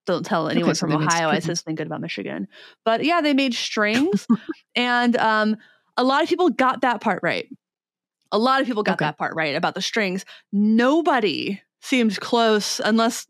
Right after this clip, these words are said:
Speaker 1: uh, there's a comment I missed. Nobody seemed close to the founding date. And I can understand why. And this, here's <laughs> why I picked it. Like, I don't think people are gonna know this company is that old. I, this company is basically as old as,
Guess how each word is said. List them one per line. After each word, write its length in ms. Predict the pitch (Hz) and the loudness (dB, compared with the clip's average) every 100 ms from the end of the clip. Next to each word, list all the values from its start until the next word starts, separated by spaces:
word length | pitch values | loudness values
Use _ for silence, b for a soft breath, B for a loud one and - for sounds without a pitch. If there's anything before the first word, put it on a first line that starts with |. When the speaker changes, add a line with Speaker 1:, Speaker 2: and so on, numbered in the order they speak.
| 151 | -4
Speaker 1:
uh, 100 | 202 | 0
there's 180 | 208 196 | 0 0
a 20 | |
comment 340 | 214 190 185 | -2 0 0
I 100 | 170 | 0
missed. 380 | 180 196 180 - b b _ - | 0 0 -2 -6 b b _ -2
Nobody 320 | 240 403 381 | 0 2 0
seemed 280 | - 269 240 | 2 0 0
close 380 | 269 240 233 - | 0 0 0 -4
to 260 | 254 226 214 | 0 2 0
the 100 | 190 | 0
founding 480 | 233 254 302 262 190 | -2 0 0 -2 -2
date. 300 | 170 156 - B B - | 0 -2 -4 B B -4
And 100 | 262 | 0
I 100 | 262 | 0
can 120 | 262 - | 0 0
understand 680 | 277 320 - 349 269 196 196 | 0 -2 0 0 2 0 0
why. 380 | 180 185 226 302 | 2 2 2 0
And 180 | 226 220 | 0 -2
this, 120 | 226 | -2
here's 280 | 254 254 247 | -2 0 -2
<laughs> 60 | |
why 160 | - 233 | -2 -2
I 40 | |
picked 240 | 208 214 208 | 0 -4 -4
it. 100 | 190 | -2
Like, 180 | 190 - - | -4 -6 -6
I 60 | 208 | -2
don't 140 | 247 | 0
think 140 | 240 233 | 0 0
people 160 | 226 208 | 0 0
are 40 | |
gonna 160 | 190 175 | 0 0
know 240 | 170 175 | 0 0
this 160 | 175 - | -2 -4
company 380 | 175 175 175 | -2 -2 -2
is 180 | 147 165 - | -4 -6 -6
that 240 | 139 143 - | -4 -4 -4
old. 300 | 139 143 - B B B 202 | -6 -6 -8 B B B -4
I, 140 | 202 | -2
this 240 | 214 233 | 0 -2
company 320 | - 285 262 233 | 0 0 2 0
is 80 | - | -2
basically 560 | 180 175 190 214 185 | -4 -4 -4 -4 -2
as 120 | 175 | -2
old 200 | 123 160 | -2 -2
as, 200 | 156 156 | -2 -4